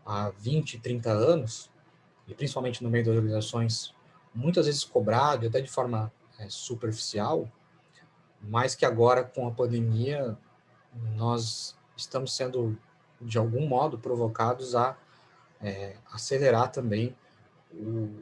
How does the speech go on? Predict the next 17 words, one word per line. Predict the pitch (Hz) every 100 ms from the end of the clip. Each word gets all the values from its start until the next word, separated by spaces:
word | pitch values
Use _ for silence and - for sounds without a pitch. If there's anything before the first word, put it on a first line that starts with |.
| - - _
o, | 123 117 _ _ 151
o | - _
que | - 196 202 -
nós | 120
entendemos | 113 113 117 113 127 113
aí | 110
por | 113 - 110 107
inteligência | 110 110 107 113 -
emocional, | 104 - 95 107 135 143 139 _ - _ -
o |
que, | - -
que | 117
a | 120
gente | 120
entende, | 113 113 117
inclusive, | 117 113 110 113
pelas | 110 104